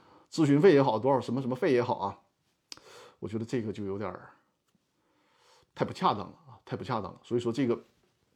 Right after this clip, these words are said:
大家一定要注意甄别啊，就是在我们在网上学习的时候，在网上学习的时候呢，尤其是短视频，刚才郎老师也说了，就是我们也是在关注这个短视频平台，因为我们本身也在做这个，这个方面的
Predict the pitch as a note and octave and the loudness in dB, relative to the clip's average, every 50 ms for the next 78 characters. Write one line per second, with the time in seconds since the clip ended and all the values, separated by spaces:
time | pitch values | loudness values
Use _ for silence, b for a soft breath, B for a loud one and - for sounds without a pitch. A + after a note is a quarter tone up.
0 | _ _ _ _ _ _ _ _ - C3+ C3 C3+ C3 B2+ A#2+ B2+ C#3 B2+ B2 D3+ | _ _ _ _ _ _ _ _ -4 -2 0 0 0 0 2 2 0 0 0 0
1 | C#3+ C3+ A2 D3+ D3+ D3 A2 G2+ F#2+ F#2+ A2 C3 C3 C#3+ C#3 F#3+ E3+ D3+ - - | -2 0 2 2 2 2 2 -2 -4 -6 -6 -6 -8 -2 2 4 4 4 2 0
2 | B2 G#2+ A2 B2 G3 F3+ D#3 C#3+ - A2 C3 C#3+ C#3+ - B2 D#3+ F3 - A#2+ C#3+ | -4 -6 0 2 2 2 2 0 -2 -2 -4 -4 -4 0 0 0 0 0 0 0
3 | F3+ A#2 A#2 G#2+ F#2+ G#2 - b b b b b b b b b _ - G3+ D#3+ | 0 0 0 -4 -8 -8 -12 b b b b b b b b b _ 4 4 4
4 | C3+ A2+ C#3+ D#3 D3 C#3 D3+ F3+ - B2+ C3 D3 C3 A2+ A2+ A2 A2+ A#2 B2 F3 | 6 4 4 2 4 4 2 2 2 2 0 0 0 0 -2 -2 0 2 2 2
5 | A3 - F#3 E3+ F#3+ F3 B2 G#2 G#2+ B2+ B2 B2+ B2+ D#3 D3+ D#3+ D3+ C3+ C3 E3 | 2 2 2 0 2 2 0 0 0 0 -2 0 0 0 0 2 2 2 2 2
6 | C#3+ A2 - B2+ B2+ G#2+ - A#2+ A2+ A2+ - - - B2 A#2+ C#3 C3 A2+ G2+ G2+ | 0 0 0 -2 -2 -2 -2 -4 -4 -4 -4 -6 -8 -6 -6 -6 -4 -4 -2 -2
7 | B2 D3 D3 B B B B B B B A2 A2+ A2 - D3+ F3+ E3 D3 C#3 C3 | -2 -2 -4 B B B B B B B -4 -4 -4 -2 0 2 4 6 6 6
8 | B2 A#2 A2+ A2+ A2 - D#3+ D#3 D#3+ E3+ E3+ F#3 D3 C3+ D3 C3 A#2 B2 A#2 G#2+ | 6 4 2 0 2 4 4 4 4 4 2 0 2 2 0 2 2 2 2 2
9 | G2+ G2+ G#2 G2 - - _ _ _ _ _ _ _ _ _ _ _ _ _ _ | 2 0 -2 -6 -10 -14 _ _ _ _ _ _ _ _ _ _ _ _ _ _
10 | _ _ _ _ _ _ _ _ _ _ - C#3 B2 A#2 D3+ D#3 C#3+ C3+ C3+ D3+ | _ _ _ _ _ _ _ _ _ _ -2 0 0 2 0 0 2 2 2 2
11 | D3 C3+ D3+ C#3 A#2+ F#2 A#2 C3+ D3 D#3+ F3 C3+ - G#2 A#2 D#3 D#3+ - G#2+ G#2+ | 0 0 -2 -2 -2 -2 0 2 2 2 2 0 0 0 -4 -2 -2 -4 -2 -2
12 | C3+ C#3 A2+ G2+ A#2 B2+ E3 F3 D3 B2+ C#3+ C3 B2 - C#3+ B2+ A#2+ B2+ B2+ C#3 | -2 -2 -2 -2 -4 -2 0 0 0 2 0 0 0 -2 -2 -2 -2 0 0 0
13 | C3+ C3 B2+ A#2+ A2+ A2+ A2 - | 0 0 0 0 0 0 -2 -4